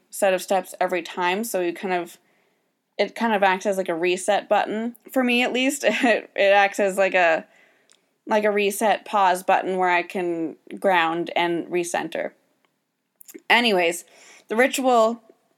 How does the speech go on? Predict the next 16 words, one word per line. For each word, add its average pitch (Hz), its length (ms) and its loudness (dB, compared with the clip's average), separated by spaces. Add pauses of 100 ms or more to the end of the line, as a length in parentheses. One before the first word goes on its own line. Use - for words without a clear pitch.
was 226 200 2
fantastic. 196 640 0
I 165 80 2
loved 170 280 0
it. - 220 -2
<laughs> 135 60 4 (600)
And 202 220 2
so, 190 380 2
naturally, 185 560 0
with 175 180 0
my 175 520 2
incessant 208 640 0
need 180 220 0
to 190 80 -4
know 170 220 0
things, 170 460 0